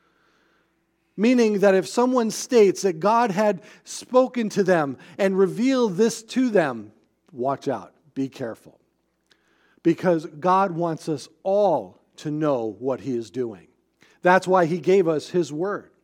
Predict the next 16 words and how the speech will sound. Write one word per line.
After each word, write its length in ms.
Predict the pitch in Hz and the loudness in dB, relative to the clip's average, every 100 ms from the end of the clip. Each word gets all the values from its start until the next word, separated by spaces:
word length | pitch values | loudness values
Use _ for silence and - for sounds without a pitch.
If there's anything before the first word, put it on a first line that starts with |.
| _ _ _ _ - - | _ _ _ _ -10 0
Right 200 | 254 - | 0 0
before 440 | 262 - 240 220 | -6 -4 -2 -2
his 280 | 143 202 143 | -2 -4 -4
death, 440 | 131 190 170 156 | 0 2 2 -2
he 100 | 190 | -8
said 240 | 185 240 240 | -6 -4 -4
of 100 | 214 | -4
his 140 | 185 | -6
disciples, 640 | 180 180 202 196 175 165 - | -6 -4 0 0 0 -4 -2
"I 120 | 185 | -4
no 160 | 254 320 | -2 -2
longer 420 | 254 254 220 202 | -4 -4 -6 -10
call 320 | - 233 240 | -8 -6 -4
you 140 | 196 | -4
my 200 | 175 170 | -2 -2
disciples, 680 | 156 160 208 226 - 170 165 | -2 -4 -2 -4 -4 -6 -6